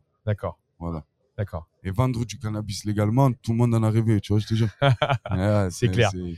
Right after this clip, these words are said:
Speaker 1: C'est les avantages sans
Speaker 2: Ouais.
Speaker 1: avoir les inconvénients.
Speaker 2: Exactement.
Speaker 1: Ok.
Speaker 2: Exactement.
Speaker 1: Ok.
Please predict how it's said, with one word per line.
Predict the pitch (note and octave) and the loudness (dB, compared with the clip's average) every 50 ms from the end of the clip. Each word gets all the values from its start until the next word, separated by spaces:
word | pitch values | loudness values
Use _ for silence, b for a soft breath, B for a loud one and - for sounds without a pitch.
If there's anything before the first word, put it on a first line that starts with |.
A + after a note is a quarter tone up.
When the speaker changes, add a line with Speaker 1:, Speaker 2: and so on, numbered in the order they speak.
| - _ - | -12 _ -14
Speaker 1:
C'est | - - - B2 B2 | -6 -2 0 4 4
les | C#3 C3 C#3 | 6 6 6
avantages | C#3+ C#3+ D3+ D3+ D3 - - D#3 E3+ E3+ E3 C#3+ - | 6 6 4 2 2 6 6 8 8 8 6 2 4
sans | D#3+ D3+ C#3 | 4 4 6
Speaker 2:
Ouais. | C3+ | 6
Speaker 1:
avoir | C#3 C#3 C#3+ | 6 6 6
les | C#3+ C3 C3+ | 6 4 2
inconvénients. | C3 A#2 C#3 C3+ C3 B2+ A#2 A2 F#2+ F#2 | 2 2 2 2 4 4 4 2 0 -2
Speaker 2:
Exactement. | F2+ F#2 A2 G#2+ - - F#2 F2+ F2 E2+ - _ - B2 | -4 -4 -6 -6 -6 -6 -6 -6 -6 -6 -8 _ -6 -4
Speaker 1:
Ok. | B2+ A#2 - - | -4 -4 -2 -2
Speaker 2:
Exactement. | B2+ B2 G#2+ F2 - F#2+ - _ - E2 E2 E2 _ _ _ _ - A2 | -4 -4 -4 -4 -10 -16 -16 _ -20 -20 -20 _ _ _ _ _ -8 -8
Speaker 1:
Ok. | G2+ - | -4 -2